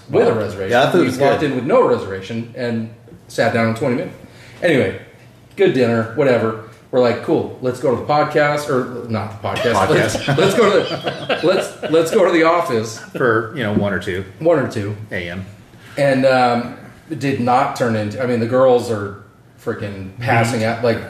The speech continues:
Speaker 1: yeah, we're, we're literally there for an hour, maybe. Like, you loaded up a bunch of songs in the jukebox, and it was like,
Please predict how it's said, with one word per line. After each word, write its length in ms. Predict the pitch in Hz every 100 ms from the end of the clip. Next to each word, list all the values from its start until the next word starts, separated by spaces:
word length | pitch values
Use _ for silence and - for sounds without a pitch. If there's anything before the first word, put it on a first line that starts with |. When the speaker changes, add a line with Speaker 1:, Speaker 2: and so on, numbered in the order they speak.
| - 139
Speaker 1:
yeah, 340 | 117 104 - 123
we're, 340 | 143 139 139
we're 160 | 131 127
literally 460 | 139 135 127 117
there 220 | 117 120 113
for 180 | 107
an 60 | 101
hour, 560 | 104 104 117 117 120 -
maybe. 540 | 123 120 123 135 135 - - -
Like, 160 | 127 113
you 160 | 156
loaded 320 | 160 151 147 139
up 100 | 123
a 40 |
bunch 260 | 117 127 123
of 80 | 110
songs 380 | 131 127 -
in 80 | 120
the 120 | 113
jukebox, 540 | 107 131 139 117 107 117
and 80 | 123
it 40 |
was 120 | 107
like, 200 | 113 101